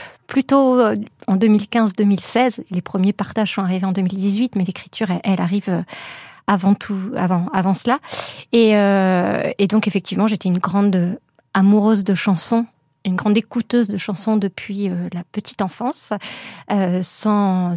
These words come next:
imaginer qu'un jour, euh, j'écrirais moi-même. Et, euh,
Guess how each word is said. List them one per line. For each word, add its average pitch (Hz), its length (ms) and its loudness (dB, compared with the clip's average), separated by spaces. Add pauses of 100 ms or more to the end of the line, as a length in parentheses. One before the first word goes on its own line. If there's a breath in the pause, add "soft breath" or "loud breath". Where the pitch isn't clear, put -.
imaginer 196 440 2
qu'un 190 200 0
jour, 185 380 0 (440)
euh, 180 160 0
j'écrirais 175 480 -2
moi-même. 190 480 0 (140)
Et, 190 240 0
euh, 170 140 -2